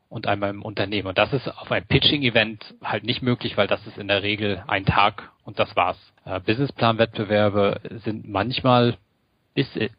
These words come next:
zu drei Phasen unterteilt, ne? Ganz am Anfang steige ich ein mit einem Ideenkonzept. Ja, da muss ich noch nicht mal viel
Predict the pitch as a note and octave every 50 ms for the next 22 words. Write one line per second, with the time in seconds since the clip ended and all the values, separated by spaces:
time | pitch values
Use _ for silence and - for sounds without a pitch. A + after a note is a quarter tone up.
0 | _ _ - - - - - - - G#2+ G#2+ - - G2+ G#2 A#2 A#2 C3+ B2 G#2
1 | G#2 - G#2 - - - F#2+ F#2+ G2+ - - - - G2+ A2 - - G#2+ G#2 A2+
2 | - A2+ G2+ G2 G#2+ A#2 - C3 A2 G2+ - - G#2 G#2 G2+ G#2 G2 - - -
3 | G2 G#2 A2 A2+ G#2 G2+ G2 G2+ G#2 G#2 G2+ G2+ F#2+ - - G#2+ - - - A#2+
4 | D3 - - D3 C#3 - - C#3+ C#3+ - _ - - - - G#2+ G#2+ G#2+ G2+ G2
5 | G2+ A#2 A2+ - A#2 G#2 G#2 G#2 G#2 A#2 - - A#2+ G#2+ G2 - - - B2 C3
6 | D3 C#3+ C#3 C3 B2+ A#2+